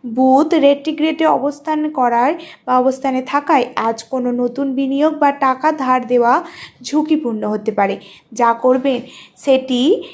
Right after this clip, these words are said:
হিসেবে কষে করুন, কারো কথায় প্রভাবিত হবেন না। এছাড়াও শরীর ও স্বাস্থ্য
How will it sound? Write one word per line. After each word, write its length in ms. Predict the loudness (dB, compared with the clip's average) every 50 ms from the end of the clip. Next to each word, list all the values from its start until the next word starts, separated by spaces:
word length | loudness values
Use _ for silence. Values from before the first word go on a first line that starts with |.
| -20 _ _ _ 0
হিসেবে 580 | 0 0 2 2 2 2 4 4 4 4 4 2 -2 -6 -2
কষে 360 | 0 0 0 2 0 0 0
করুন, 360 | 0 -2 -2 -2 -2 -4 -6 -8 -12 -18 -20 -20 -20 _ _ _
কারো 240 | -2 -2 0 0 0 0
কথায় 320 | 0 -2 0 0 -2 0
প্রভাবিত 440 | 0 0 0 2 0 0 -2 -2 -4
হবেন 460 | -4 -4 -2 -2 -2 0 0 0 -2
না। 240 | -2 -6 -8 -8 -10 -14 -20 -20 -20 _ _
এছাড়াও 440 | -4 -4 0 2 4 4 4 4 2
শরীর 500 | 0 -2 0 2 2 2 2 2 4 4
ও 100 | 4 2
স্বাস্থ্য 720 | 0 0 -2 0 0 0 -2 -6 -8 -6 -6 -6 -6 -6